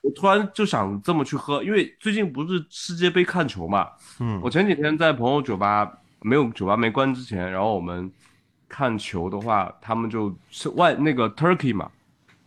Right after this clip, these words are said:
Speaker 2: 嗯。
Speaker 1: 他们那个火鸡餐嘛，火鸡餐，然后吃的时候看球，然后我又不想，可能也不喝啤酒啊，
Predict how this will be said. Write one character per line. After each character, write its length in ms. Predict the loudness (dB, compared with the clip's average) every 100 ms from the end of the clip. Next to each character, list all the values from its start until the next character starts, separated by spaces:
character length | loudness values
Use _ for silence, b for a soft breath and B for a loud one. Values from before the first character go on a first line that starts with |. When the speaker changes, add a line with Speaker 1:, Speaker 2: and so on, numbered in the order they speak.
| -12
Speaker 2:
嗯。 280 | -10 -10 -2
Speaker 1:
他 100 | 2
们 140 | 4 4
那 100 | 2
个 380 | 2 2 2
火 220 | 0 -2 -2
鸡 160 | -4
餐 280 | -2 0 0
嘛， 160 | 0 -6 -14 B B B _
火 100 | 0
鸡 140 | 0
餐， 240 | 2 2 4
然 100 | 4
后 140 | 2
吃 240 | 0 -2 0
的 80 |
时 80 | 0
候 80 | -2
看 220 | -2 -4
球， 220 | -4 -6
然 140 | -2 0
后 80 | 0
我 160 | 2
又 80 | 0
不 120 | 0
想， 280 | -2 -4 -8 -16 _
可 120 | -8 -2
能 100 | 0
也 80 |
不 140 | 0 -4
喝 160 | -6
啤 200 | -6 -6 -6
酒 160 | -4
啊， 180 | -6